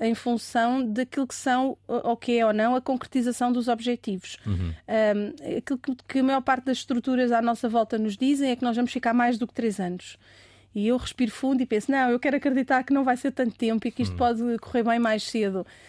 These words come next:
Speaker 1: Mas nós não temos propriamente uma data limite.
Speaker 2: Mas quando terminar esse mandato, enfim, vamos imaginar três, quatro anos, eh, adotando essa estimativa, essa perspectiva,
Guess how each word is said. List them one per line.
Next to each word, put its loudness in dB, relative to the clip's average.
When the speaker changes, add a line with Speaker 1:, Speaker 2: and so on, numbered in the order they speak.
Speaker 1:
Mas 4
nós 2
não 2
temos -2
propriamente 0
uma 2
data 0
limite. -4
Speaker 2:
Mas -8
quando 0
terminar -2
esse -4
mandato, 0
enfim, -6
vamos -6
imaginar -4
três, -4
quatro -8
anos, -6
eh, -10
adotando -8
essa -8
estimativa, -10
essa -6
perspectiva, -4